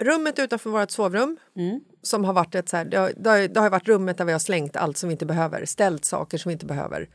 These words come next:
Speaker 2: Kaosrummet?
Speaker 1: Ja, men det är där liksom så här, gamla påskäggen ligger.
Speaker 2: Exakt, med
Speaker 1: Ja.
Speaker 2: dina bankkort.
Speaker 1: Ja. Det rummet,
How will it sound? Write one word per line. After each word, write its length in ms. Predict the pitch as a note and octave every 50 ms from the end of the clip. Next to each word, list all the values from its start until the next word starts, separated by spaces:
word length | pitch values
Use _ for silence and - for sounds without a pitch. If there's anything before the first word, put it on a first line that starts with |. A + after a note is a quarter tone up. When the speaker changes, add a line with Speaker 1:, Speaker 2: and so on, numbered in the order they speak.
| _ _ _ _ _ - -
Speaker 2:
Kaosrummet? 580 | - D#4+ C4 F3+ C#3+ - - E3 G3+ D4+ E4+ - - -
Speaker 1:
Ja, 100 | - C4
men 140 | C#4 D4 B3
det 60 | C#4
är 80 | C4+
där 200 | A3+ B3 A#3 A3
liksom 300 | G#3+ G#3 G3+ - A3 G#3
så 80 | G3 -
här, 240 | G3 F3 E3 E3 E3 - - - _ _
gamla 320 | - G#3+ A3+ G#3 G#3 G3
påskäggen 680 | F#3 - G#3+ G3+ - - - - B3 A#3 F#3 D#3+ C#3 C#3
ligger. 360 | D#3 - - E3+ - - - _ _ _ _ _
Speaker 2:
Exakt, 380 | - D4+ E4 - - - - -
med 120 | A#3+ A3+ A3+
Speaker 1:
Ja. 40 | G#3
Speaker 2:
dina 160 | G#3+ G#3 G3+
bankkort. 480 | G3 G3 F#3 F3 E3 - F3+ - - - -
Speaker 1:
Ja. 220 | C4+ A#3 D#3 - - _ _ _ _ _ _ _ _ _ _ _ _ _ _ _ _ _ _ _ _ _ _ _ _ _ _ _
Det 180 | - D4+ D#4+ D#4+
rummet, 320 | D4 C#4 C#4 C#4 D4+ E4